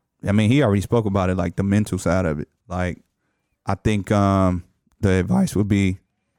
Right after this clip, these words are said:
trust it. You know what I'm saying?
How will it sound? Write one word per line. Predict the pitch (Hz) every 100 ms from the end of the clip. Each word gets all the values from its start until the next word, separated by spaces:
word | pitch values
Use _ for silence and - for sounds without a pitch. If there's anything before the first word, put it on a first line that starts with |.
| _ _ _ _ _ _ _
trust | - - 117 -
it. | - - _ _ _ -
You | 101
know | 98
what |
I'm | 90
saying? | 104 101 104